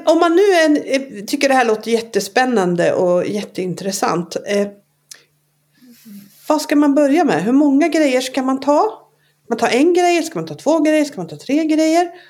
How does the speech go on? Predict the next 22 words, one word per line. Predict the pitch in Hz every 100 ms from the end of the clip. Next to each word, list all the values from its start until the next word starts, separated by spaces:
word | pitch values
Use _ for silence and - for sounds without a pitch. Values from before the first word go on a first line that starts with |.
| _ _
Och, | - 294 - 151
och | 277
vad | 294
ska | 285 277
man | 277
ta? | 302 277 - - -
För | - 247
vi | 226 285
kommer | 277 330 311
ju | 277
att | 262 240 202 208
brainstorma | 277 240 220 - 381 269
er | 196 180
här | 180 175 165
med | 196
ganska | 196 185 -
många | 202 294
saker | 392 180 175
som | 170 175
man | 170
kan | 175
göra. | 170 135